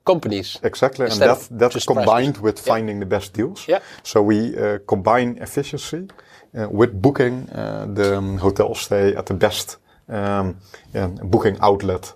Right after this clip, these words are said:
Speaker 2: uh, possible. So
Speaker 1: Yeah.
Speaker 2: it could be Expedia, it could be booking dot com, it could be the, directly at the,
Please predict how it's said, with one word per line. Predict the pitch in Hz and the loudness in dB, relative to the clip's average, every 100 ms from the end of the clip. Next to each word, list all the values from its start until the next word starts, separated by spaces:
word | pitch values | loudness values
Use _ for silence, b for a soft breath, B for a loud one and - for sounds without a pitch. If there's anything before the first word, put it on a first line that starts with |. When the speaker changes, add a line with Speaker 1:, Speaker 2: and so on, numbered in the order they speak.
| - | -14
Speaker 2:
uh, | 107 98 | -14 -14
possible. | - 110 110 98 156 - | -4 -4 -2 -6 -6 -4
So | |
Speaker 1:
Yeah. | 147 101 | -4 -4
Speaker 2:
it | - | -2
could | 110 95 | -2 -2
be | 90 | -10
Expedia, | - - 156 151 50 - | -10 -6 -6 -6 -10 -12
it | - | -14
could | 104 95 | -16 -10
be | 98 | -10
booking | 92 - 127 | -8 -8 -8
dot | 113 - | -12 -4
com, | 113 107 | -4 -2
it | 98 - | -8 -6
could | 107 92 | -8 -4
be | 98 95 B B B | -4 -4 B B B
the, | 104 101 98 | -8 -6 -2
directly | 92 110 104 101 101 98 | 2 4 2 -2 -8 -10
at | - | -14
the, | - 104 | -12 -12